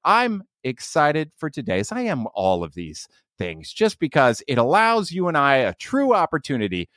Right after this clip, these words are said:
to act like and say we're doing work. Uh, but I get to just, like, explore a bunch of cool musical things and tools and technology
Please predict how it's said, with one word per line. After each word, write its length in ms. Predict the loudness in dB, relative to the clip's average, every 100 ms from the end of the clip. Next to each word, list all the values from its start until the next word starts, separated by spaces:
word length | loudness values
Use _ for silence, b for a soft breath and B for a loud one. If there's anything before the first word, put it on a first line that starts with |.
| _ -2
to 260 | -2 0 2
act 280 | 2 2
like 320 | 4 4 2 -2
and 160 | -4
say 300 | 0 2 2
we're 160 | 2 0
doing 360 | 0 0 -2
work. 340 | -4 -6 -6 _ _ _ -14 -2
Uh, 320 | 2 4 4
but 280 | 4 4 4
I 120 | 2
get 200 | 0 -4
to 60 | -2
just, 260 | -4 0
like, 180 | 0 2
explore 520 | 0 -2 -2 2 4
a 40 | 4
bunch 280 | 2 0 -4
of 80 |
cool 240 | -2 0 0
musical 500 | -2 -2 -4 -4 -6
things 420 | -4 -4 -6 -10
and 100 | -14
tools 380 | -8 -8 -8 -10
and 120 | -12
technology 680 | -8 -4 0 0 -2 -8